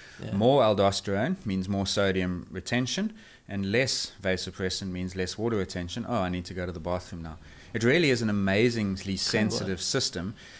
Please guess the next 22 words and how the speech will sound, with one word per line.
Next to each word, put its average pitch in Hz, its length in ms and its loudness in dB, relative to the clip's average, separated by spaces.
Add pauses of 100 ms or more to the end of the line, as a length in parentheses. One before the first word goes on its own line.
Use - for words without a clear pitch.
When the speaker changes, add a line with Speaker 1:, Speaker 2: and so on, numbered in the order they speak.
Speaker 2:
that 110 180 2
then 135 160 6
also 139 280 2
changes 110 440 0
behavior. 101 540 2 (400)
And 117 120 -2
so 147 220 6 (240)
the, 127 60 2 (120)
the 131 100 0
key 196 260 4
is 123 280 6
Speaker 1:
Does 151 160 0
it 170 100 2
change 175 240 2
performance? - 500 -6 (160)
Do 123 80 -2
we 123 60 4
know 135 120 6
if 127 100 2
any 147 240 6
of 123 140 2
those 117 460 4